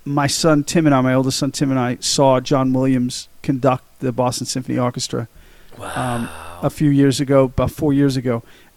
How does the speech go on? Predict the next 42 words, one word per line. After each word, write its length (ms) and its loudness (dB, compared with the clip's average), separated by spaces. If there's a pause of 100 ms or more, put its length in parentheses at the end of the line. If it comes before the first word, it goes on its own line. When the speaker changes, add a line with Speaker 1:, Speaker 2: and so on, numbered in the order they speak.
(120)
Speaker 1:
uh, 400 0
and 300 -4
it 100 -2
was 180 2
a, 100 6 (120)
it 80 0
was 140 -2
a 60 -2
John 260 6
Williams 360 6
night. 200 -8 (160)
So 200 2
they 140 6
did 300 4
his 440 -2
music, 480 -2 (400)
and 140 -4
he 80 -2
told 240 0
stories 640 4 (480)
about 500 2
the 80 -8
scores 440 0
of 80 -4
the 80 -2
movies, 600 -2 (120)
and 160 -4
even 280 -2
did, 360 -2 (360)
um, 440 -4
had 320 -2
scenes 340 0
playing 300 -2
in 60 -2
the 40 -10
background. 500 -4
So 140 -12
they 80 -4
played 260 -4
the 60 -6
music 260 -2
live, 440 -2